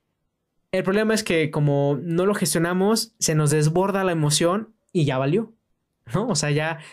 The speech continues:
cuando se nos desborda la emoción, eh, o, o no sabemos manejarla, o utilizar esa energía que está ahí, pues de alguna manera se,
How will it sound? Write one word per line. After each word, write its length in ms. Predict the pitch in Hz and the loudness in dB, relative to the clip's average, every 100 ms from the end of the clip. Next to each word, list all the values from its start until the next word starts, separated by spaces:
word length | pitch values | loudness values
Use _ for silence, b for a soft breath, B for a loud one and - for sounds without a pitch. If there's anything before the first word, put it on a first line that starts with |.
| B | B
cuando 220 | 165 160 | -2 0
se 120 | 156 | 0
nos 140 | 156 151 | 2 2
desborda 400 | 151 156 208 220 | 2 2 2 0
la 60 | 190 | 0
emoción, 480 | 156 147 175 175 | 0 0 0 0
eh, 140 | 190 156 | 2 2
o, 80 | 151 | 4
o 240 | 151 156 | 2 0
no 140 | 160 | 0
sabemos 380 | 165 180 170 185 | 0 0 2 2
manejarla, 640 | 156 135 127 151 143 156 160 | 2 0 -2 -4 0 0 0
o 40 | |
utilizar 420 | 131 143 143 165 | 0 2 2 0
esa 160 | 185 202 | 0 2
energía 340 | 156 131 165 | 0 0 -2
que 80 | 160 | -4
está 180 | 151 151 | -4 0
ahí, 340 | 139 156 247 b b b b - | 0 0 -2 b b b b -4
pues 120 | 139 | -2
de 80 | 120 | 0
alguna 220 | 143 165 | 0 0
manera 580 | 143 139 143 143 131 - - _ _ _ _ _ | 0 0 0 -2 -4 -6 -12 _ _ _ _ _
se, 600 | - 131 131 127 123 123 | -4 0 2 2 2 0